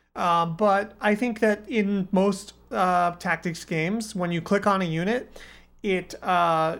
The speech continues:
you deal some damage. Like in X com, for example, it's very clear. You click,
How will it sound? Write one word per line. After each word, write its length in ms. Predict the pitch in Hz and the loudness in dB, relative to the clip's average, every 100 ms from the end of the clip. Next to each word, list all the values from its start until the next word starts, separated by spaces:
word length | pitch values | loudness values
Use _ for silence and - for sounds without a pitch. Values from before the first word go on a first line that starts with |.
| 294 | -6
you 400 | 180 175 170 147 - | -2 -2 -2 -6 -6
deal 200 | - 165 | 2 2
some 140 | 165 175 | 2 0
damage. 360 | 233 160 127 | 0 0 -4
Like 140 | 147 160 | -6 -4
in 120 | 185 | -2
X 260 | 196 196 | -2 -4
com, 320 | - 175 143 139 | -8 -4 -4 -2
for 120 | 147 | -4
example, 300 | 139 143 135 | -2 -4 -4
it's 80 | 139 | -4
very 300 | 160 185 185 | 0 2 0
clear. 380 | 185 190 156 | -2 -2 -2
You 280 | 131 139 139 | -4 -8 -10
click, 360 | - 220 226 | -4 -4 -4